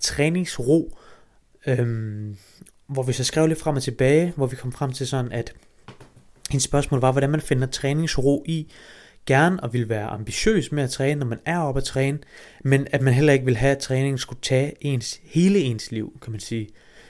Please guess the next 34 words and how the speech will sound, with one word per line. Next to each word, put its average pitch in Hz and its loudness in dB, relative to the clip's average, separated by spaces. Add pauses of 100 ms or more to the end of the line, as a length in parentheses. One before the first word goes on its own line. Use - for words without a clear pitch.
(120)
Øhm, 113 -2
og 113 -6
hvordan 131 4
man 143 4
ligesom 151 2
finder 131 2 (200)
ro 147 0
i, 151 -2
at 127 -6
der 135 0
er 131 0
nogle 143 0
dårlige 143 2
dage. 135 2 (580)
Hvordan 151 2
finder 135 -2
man 135 0
ligesom, 147 2 (960)
hvordan 147 -2
finder 160 0
man 139 0
sig - -6
pas - 6
i, - -4 (360)
at 123 -2
man 127 2
har 120 0 (120)
dårlige 131 6
træningsdage? 117 -4 (580)
Øhm, 107 -2
fordi 127 -2
de 131 0
er 127 2
velkommen. 113 2